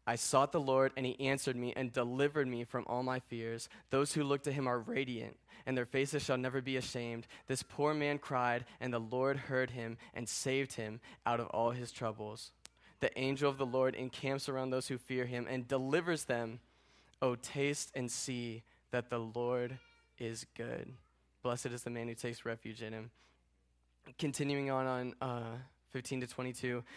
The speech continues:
"The eyes of the Lord are toward the righteous and his ears toward their cry. The face of the Lord is against those who do evil, to cut off the memory of them from the earth.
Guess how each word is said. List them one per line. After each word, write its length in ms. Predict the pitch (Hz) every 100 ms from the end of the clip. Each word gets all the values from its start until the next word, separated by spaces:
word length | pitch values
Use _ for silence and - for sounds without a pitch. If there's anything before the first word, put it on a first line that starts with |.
| -
"The 140 | 131 -
eyes 280 | 117 135 135
of 100 | 135
the 80 | 131
Lord 260 | 120 123
are 80 | 123
toward 260 | 117 127 127
the 60 |
righteous 420 | 120 117 117 120 127
and 80 |
his 120 | 117 -
ears 240 | 127 127
toward 240 | - 127
their 140 | 123 123
cry. 360 | - 113 110 113 - -
The 100 | 123
face 340 | - 131 143
of 80 | 139
the 100 | 131
Lord 220 | 120 123
is 80 | 120
against 420 | 117 - 123 135
those 240 | - 123 -
who 100 | 120
do 260 | 117 123 -
evil, 460 | 123 113 113 110 - - - -
to 100 | 127
cut 380 | - - 123 -
off 300 | 123 117 113 143
the 80 | 120
memory 380 | 120 123 117 110
of 100 | 113
them 160 | 113
from 180 | 113 117
the 80 | 110
earth. 300 | 113 110